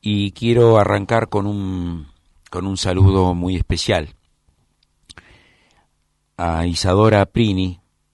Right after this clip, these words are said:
una gran bailarina de tango que próximamente coincidiremos y tenemos que armonizar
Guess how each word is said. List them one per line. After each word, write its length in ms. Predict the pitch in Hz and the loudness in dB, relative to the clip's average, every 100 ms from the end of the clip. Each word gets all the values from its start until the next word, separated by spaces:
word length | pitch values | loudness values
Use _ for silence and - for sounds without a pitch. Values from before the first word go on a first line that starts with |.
| _ _ _ | _ _ _
una 680 | 90 95 95 90 90 87 98 - - | -6 -4 -2 0 0 -2 -4 -10 -10
gran 380 | 90 104 104 | -4 -2 0
bailarina 460 | 98 92 92 98 98 | 0 0 0 0 -2
de 80 | 90 | -2
tango 360 | 117 123 120 | -2 -2 -2
que 260 | - 80 78 _ _ _ - | -4 -6 -8 _ _ _ -4
próximamente 600 | 113 - 90 90 101 98 | -4 -2 -2 -2 -2 -4
coincidiremos 800 | 87 82 90 90 110 117 117 - | -4 -2 -2 0 0 -2 -4 -8
y 100 | 92 | -12
tenemos 340 | 90 90 104 95 | -8 -6 -6 -6
que 120 | 90 | -6
armonizar 760 | 80 82 80 78 101 98 92 | -4 -6 -6 -2 0 2 0